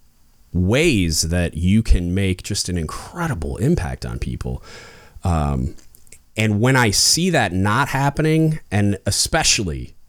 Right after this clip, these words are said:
particularly when I see it, the inverse of that happening, when I see, like, the reactions that I ha-, I, I'm showing, and I'm gonna, I'm gonna read one more here in a minute that I got from a podcast listener.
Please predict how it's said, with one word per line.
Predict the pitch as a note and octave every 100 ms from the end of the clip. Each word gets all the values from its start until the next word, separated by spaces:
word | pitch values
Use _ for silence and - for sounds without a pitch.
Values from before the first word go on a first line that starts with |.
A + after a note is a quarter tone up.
| -
particularly | - G2 - B2+ - E2 C2+ B1 B1
when | D#2+ D#2+
I |
see | E2 - G2+ F#2
it, | D#2+ - - - - -
the | A2 -
inverse | D3+ A2 E2+ -
of | C#2
that | A#1+ -
happening, | B1 - A#1 C2
when | F#2
I | F2
see, | - - G#2 F#2 E2+ - - - - - - - _ _ - -
like, | G#2+ G2
the | A2+
reactions | G#2+ G#2+ B2+ D3 - A2 G2+
that | G#2
I | F#2+
ha-, | A#2 G#2
I, | G2+ F#2 F#2
I'm | F#2+ F2+
showing, | - A#2+ C3+ F2 E2
and | F2
I'm |
gonna, | F2 E2+ E2+ F#2
I'm | F#2
gonna | F2
read | E2+ A2+ G2
one | F2
more | F2+ A2+
here | G2 F2
in | D#2+
a |
minute | F#2 G2+ -
that | F2
I | E2
got | E2 D#2
from | - D#2
a | D#2
podcast | - G2+ A2 D#2+ - D#2
listener. | D#2 E2 D#2 D2+